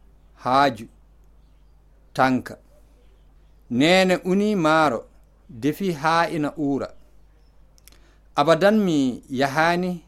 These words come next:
Ndakaaru. Mi waawa yaade toon, sabu mi ala tamma, mi ala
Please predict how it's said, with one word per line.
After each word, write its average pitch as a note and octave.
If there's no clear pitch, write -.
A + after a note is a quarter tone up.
Ndakaaru. C3
Mi B2
waawa D#3+
yaade D#3
toon, D3
sabu C#3+
mi D#3
ala C#3+
tamma, C3+
mi A#2
ala C#3